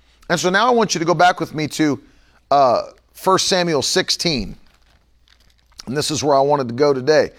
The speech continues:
First Samuel sixteen. See, every one of you, you know why, <clears throat> we talked about this yesterday. You know why your mindset is so important? We dealt with this yesterday in the morning.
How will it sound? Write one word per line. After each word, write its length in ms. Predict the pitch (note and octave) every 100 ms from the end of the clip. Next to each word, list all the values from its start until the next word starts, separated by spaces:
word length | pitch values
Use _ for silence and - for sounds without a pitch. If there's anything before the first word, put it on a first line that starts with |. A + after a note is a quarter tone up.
| - - _
First 380 | - G3+ G3+ -
Samuel 460 | G3+ F#3+ D#3+ C#3+ C#3+
sixteen. 760 | - F#3 - - D#3+ G2+ D2+ - _ _ - _ _ _ _ _ _ _ _ _ _ _
See, 240 | - F#3 -
every 340 | G#3 B3 A3+ A3
one 220 | G#3+ G#3
of 80 | C3+
you, 80 | - - _ _ _ -
you 80 | B3+
know 80 | B3
why, 300 | A#3+ A#3 F3 -
<clears throat> 140 | D#3
we 100 | F#3+
talked 260 | - G3 -
about 240 | D#3 D#3
this 160 | D#3 -
yesterday. 240 | F3+ - D3
You 60 |
know 100 | A3+
why 100 | A3
your 140 | E3 D3
mindset 840 | B2 C3 D#3 F3 E3 - F3+ E3
is 160 | E3 -
so 260 | F#3+ F3
important? 580 | E3+ - F#3 D#3 E3 - _ _ _ _ -
We 120 | C#3
dealt 240 | C3+ E3+
with 120 | D#3+ E3+
this 180 | D#3+
yesterday 400 | E3 D#3+ E3 E3
in 80 | D#3
the 60 | D3
morning. 340 | D#3 D#3+ E3